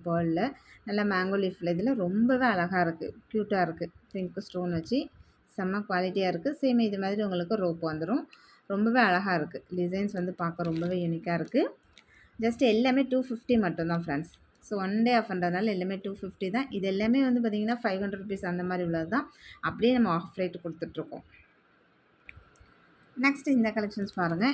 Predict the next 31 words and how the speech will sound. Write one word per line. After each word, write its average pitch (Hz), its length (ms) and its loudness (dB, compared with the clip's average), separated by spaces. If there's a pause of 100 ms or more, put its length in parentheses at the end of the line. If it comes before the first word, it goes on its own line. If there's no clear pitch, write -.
(140)
இதுவுமே 220 400 2
ரொம்பவே 185 400 0
அழகான 170 480 0
ஒரு 165 160 0
இது. 170 120 -2 (100)
நல்ல 190 160 -2 (120)
பிங்க்கு, 190 400 -2 (520)
கிரீன்ல 190 460 2
அந்த 202 200 0
பேர்ல் 190 300 2
வச்சிருக்காங்க. 170 500 -2 (240)
நல்ல 180 240 0
ஃப்ளவர் 180 460 -2
பேட்டர்ன்ல 165 340 -2 (100)
ரொம்பவே 185 460 0
அழகா 160 380 0
இருக்கு. 165 220 0 (440)
சேம் 262 180 6
இதெல்லாம் 226 300 6
நெக்லஸ் 208 360 -4
மட்டும்தான், 175 420 -2
செம்ம 185 340 0
க்யூட்டா 180 320 -2
இருக்குன்னு 165 300 -4
தான் 170 120 -10
சொல்லணும். 160 320 -2 (380)
So 254 160 0
பிடிச்சிருந்தா 254 380 4
with 233 200 0
ப்ரைஸோட 196 440 4
ஸ்க்ரீன்ஷாட் 185 380 -2